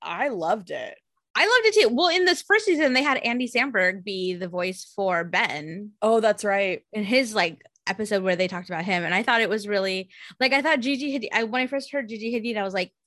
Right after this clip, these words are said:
Speaker 2: "That's a weird choice," but it kinda made sense. Like, they're always just been thought of for their looks and, like, not for their
Speaker 1: Mm-hmm.
Speaker 2: brains. And for everything I've heard about Gigi Hadid, she seems like a cool person. So
Speaker 1: Yeah.
Speaker 2: I don't know.
Speaker 1: Mixed girl.
Speaker 2: <laughs>
Speaker 1: <laughs>
Speaker 2: Yeah,
Speaker 1: Which
Speaker 2: she
Speaker 1: is
Speaker 2: is, huh?
Speaker 1: actually,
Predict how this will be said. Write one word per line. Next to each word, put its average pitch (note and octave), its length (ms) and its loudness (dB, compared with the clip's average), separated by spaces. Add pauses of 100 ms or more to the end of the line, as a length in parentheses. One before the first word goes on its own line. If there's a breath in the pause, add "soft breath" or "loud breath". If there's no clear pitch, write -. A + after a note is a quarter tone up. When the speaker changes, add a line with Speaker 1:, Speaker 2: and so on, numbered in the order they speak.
(260 soft breath)
Speaker 2:
"That's C5+ 220 -2
a F4+ 40 0
weird G3+ 340 0
choice," G3+ 420 -4
but B3 160 -2
it B3+ 80 0
kinda F4+ 220 0
made A3+ 220 -4
sense. F3+ 200 -6
Like, F3+ 140 -8
they're F3+ 140 0
always E3+ 480 -6
just F3 180 -8
been F3 140 -6
thought D#3+ 180 -4
of E3 140 -6
for F3 80 -6
their D#3+ 160 -2
looks D3+ 300 -8
and, D#3+ 100 -10
like, - 140 -10
not F#3+ 200 -12
for F3 80 -10
their E3+ 100 -6
Speaker 1:
Mm-hmm. - 0 -
Speaker 2:
brains. F#3 320 -8 (300 loud breath)
And B3+ 100 2
for C4 60 4
everything D#4+ 300 2
I've C#4 80 2
heard C4 80 2
about G3 200 2
Gigi F#3 240 -8
Hadid, E3+ 280 -6
she F#3 100 -12
seems F3 200 -10
like E3 120 -10
a D3+ 140 -20
cool - 140 -20
person. - 340 -16
So - 180 -18
Speaker 1:
Yeah. F3+ 240 -4
Speaker 2:
I B2 120 -6
don't - 100 -8
know. G#2+ 200 -14 (880 soft breath)
Speaker 1:
Mixed E3 380 -8
girl. G#3+ 440 0 (300)
Speaker 2:
<laughs> - 20 2 (500)
Speaker 1:
<laughs> - 1000 -8
Speaker 2:
Yeah, D#4 200 4
Speaker 1:
Which E4 80 2
Speaker 2:
she F#4 60 12
Speaker 1:
is A4+ 40 10
Speaker 2:
is, D4+ 200 8
huh? G3+ 280 6
Speaker 1:
actually, - 80 -8